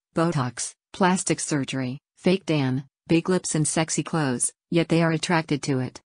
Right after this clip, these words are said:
They know that in today's society, women are financially independent and don't need a man to feel complete. In today's society, women can spend money on themselves and be happy with their careers.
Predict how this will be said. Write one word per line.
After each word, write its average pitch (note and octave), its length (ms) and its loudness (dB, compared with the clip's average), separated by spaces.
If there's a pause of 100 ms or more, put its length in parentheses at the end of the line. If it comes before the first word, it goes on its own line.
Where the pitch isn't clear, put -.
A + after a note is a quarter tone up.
(360)
They F#3 120 4
know F#3 180 4
that G3 220 0
in D#3+ 80 2
today's D3+ 340 0
society, D3 800 0 (180)
women F#3 300 4
are D3 140 2
financially D3+ 640 0
independent D#3 720 2
and C#3 100 0
don't D3+ 220 2
need D#3 180 2
a C#3 60 2
man C#3+ 240 2
to D#3+ 100 -2
feel D3+ 240 0
complete. C#3 640 -4 (380)
In G3+ 160 6
today's G#3 340 4
society, D3 800 0 (180)
women F3+ 320 4
can D3 200 2
spend D#3 400 0
money D#3 320 2
on C#3+ 100 0
themselves C#3+ 560 0
and D#3 100 0
be D3+ 120 0
happy D3+ 340 0
with C3+ 160 0
their C3+ 160 0
careers. C3+ 720 -2